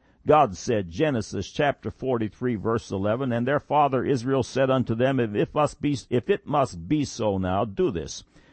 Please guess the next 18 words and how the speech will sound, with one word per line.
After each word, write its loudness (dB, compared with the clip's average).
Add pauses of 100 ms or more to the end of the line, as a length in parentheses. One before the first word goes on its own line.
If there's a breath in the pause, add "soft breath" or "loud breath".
(120 soft breath)
Take 0
of -4
the 0
best -2
fruits -4
in 0
the 0
land 0
in 0
your -2
vessels, -4
and -6
carry 0
down 0
the -2
man 0
a 0
present, -2